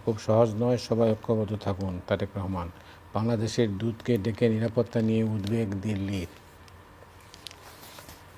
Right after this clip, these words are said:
মানবজমিন, আহ, দিল্লিতে দূতকে তলব করা প্রতিক্রিয়া ঢাকার। সচিবালয়ে আন্দোলনকারী চোদ্দ কর্মচারী বরখাস্ত। কালের কণ্ঠ উৎসবের মাঠে নিরাপত্তা চ্যালেঞ্জ,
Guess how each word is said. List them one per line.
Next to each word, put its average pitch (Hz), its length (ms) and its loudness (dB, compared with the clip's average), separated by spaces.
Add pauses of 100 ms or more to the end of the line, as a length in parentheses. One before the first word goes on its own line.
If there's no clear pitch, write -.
(1080)
মানবজমিন, 120 720 4
আহ, 113 320 0
দিল্লিতে 120 440 4
দূতকে 117 480 0
তলব 127 360 8
করা 123 240 6
প্রতিক্রিয়া 110 680 2
ঢাকার। 98 360 -2 (280)
সচিবালয়ে 113 760 2
আন্দোলনকারী 110 800 2
চোদ্দ 107 360 0
কর্মচারী 107 640 0
বরখাস্ত। 107 640 -4 (1160)
কালের 120 240 8
কণ্ঠ 117 280 0
উৎসবের 113 560 4
মাঠে 117 300 2
নিরাপত্তা 113 600 2
চ্যালেঞ্জ, 107 480 2